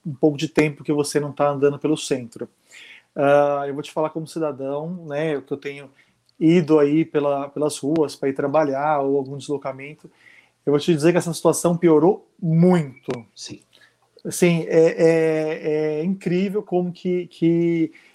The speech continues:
Speaker 1: eu acho que, assim, mais do que dobrou, né? Ah, ah, principalmente nos centros, né? No, no, no grande centro aí de São Paulo, centro antigo ali, enfim.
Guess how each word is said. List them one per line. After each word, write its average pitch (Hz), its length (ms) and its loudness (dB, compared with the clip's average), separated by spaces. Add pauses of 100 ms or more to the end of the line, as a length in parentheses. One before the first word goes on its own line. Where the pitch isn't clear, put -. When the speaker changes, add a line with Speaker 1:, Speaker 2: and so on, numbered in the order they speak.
(120)
Speaker 1:
eu 170 180 6
acho 185 180 0
que, 208 120 -4
assim, 190 360 -4
mais 208 320 2
do 214 60 -10
que 226 100 -8
dobrou, 170 540 -2 (540)
né? - 320 -20 (520)
Ah, 147 600 0
ah, 143 40 -16 (160)
principalmente 180 440 -2
nos 196 160 -4
centros, 131 580 -6 (720)
né? 180 160 4
No, 147 180 -6
no, 139 480 -8
no 131 80 -10
grande 143 240 2
centro 139 420 -4
aí 135 120 0
de 131 80 -12
São 147 180 -4
Paulo, 135 560 2
centro 139 380 -6
antigo 139 520 -2
ali, 131 220 -6
enfim. 123 340 -10